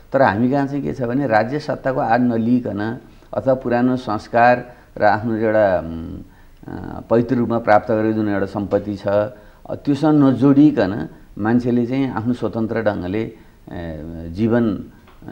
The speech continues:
स्थापित गर्न र विचार अभिव्यक्त गर्न पनि सक्दैन। त्यसले राजनीतिक दलहरू पनि कस्ता भए अहिलेदेखि भने, उम्, यो, अम,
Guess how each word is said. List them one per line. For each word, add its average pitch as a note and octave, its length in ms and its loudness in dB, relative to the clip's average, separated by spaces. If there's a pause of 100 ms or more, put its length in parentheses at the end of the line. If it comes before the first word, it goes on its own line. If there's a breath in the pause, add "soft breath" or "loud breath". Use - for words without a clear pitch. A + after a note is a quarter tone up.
(120)
स्थापित A#2 340 2
गर्न A#2 320 2
र D3 40 2
विचार A#2+ 360 2
अभिव्यक्त G#2+ 360 2
गर्न F#2 260 -2
पनि A#2+ 140 -2
सक्दैन। A#2+ 360 2 (380 soft breath)
त्यसले C3+ 200 4
राजनीतिक B2 420 2
दलहरू C3 340 4
पनि C#3 120 -2
कस्ता B2 260 -2
भए G#2 200 4
अहिलेदेखि G#2 340 -4
भने, G#2+ 300 -6 (460 soft breath)
उम्, F#2 160 -4
यो, G2 500 0 (440 soft breath)
अम, - 200 -8